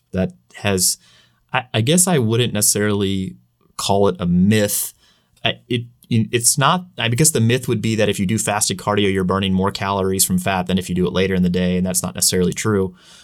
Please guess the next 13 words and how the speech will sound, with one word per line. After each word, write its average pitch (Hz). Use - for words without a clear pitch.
Um, 90
really, 113
you're 107
gonna 110
burn 101
the 92
same 107
amount 98
of 92
calories 95
in 104
twenty-four 98
hours 92